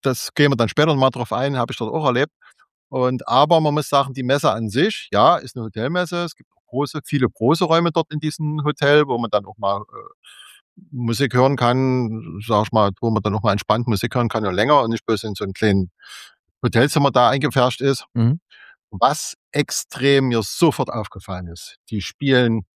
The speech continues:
Speaker 1: querbeet. Also bei der ersten Show, die da lief, knallte uns Rammstein um die Ohren. Und
Speaker 2: Okay.
Speaker 1: das ging dann teilweise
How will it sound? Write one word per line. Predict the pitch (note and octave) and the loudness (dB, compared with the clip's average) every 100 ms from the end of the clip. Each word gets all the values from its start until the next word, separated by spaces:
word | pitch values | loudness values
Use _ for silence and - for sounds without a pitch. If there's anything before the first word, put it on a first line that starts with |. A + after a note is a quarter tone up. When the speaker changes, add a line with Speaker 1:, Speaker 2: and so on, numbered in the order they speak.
| _ - | _ -10
Speaker 1:
querbeet. | - B2+ A2+ G#2 F2+ - | 0 2 2 0 -4 -4
Also | - B2 A#2+ A2 - - _ | -6 -4 -2 -2 -4 -16 _
bei | - A#2+ | -2 2
der | |
ersten | C#3+ E3+ - C3 | 4 2 -2 -8
Show, | - D3+ C#3+ | 2 2 2
die | C3+ | 2
da | B2 | 2
lief, | A#2 B2 B2 - _ | 2 0 -4 -8 _
knallte | - A#2+ A#2 A#2+ | -4 0 0 -2
uns | G#2 | -4
Rammstein | G2 B2 - A2+ A2+ | -2 -2 0 0 2
um | |
die | G#2 | -2
Ohren. | A2+ A2 A2 G2 - _ _ _ _ - | -2 0 0 -2 -8 _ _ _ _ -4
Und | A2+ A2 | 0 0
Speaker 2:
Okay. | G#2 C3 - | 0 -2 -4
Speaker 1:
das | G#2 G2+ | -4 -4
ging | - A2+ | -2 0
dann | G2+ G2+ F#2+ | 2 2 0
teilweise | F#2+ A2 A2 G2 F#2 G2+ F#2+ F#2 | 2 2 4 2 2 0 0 -2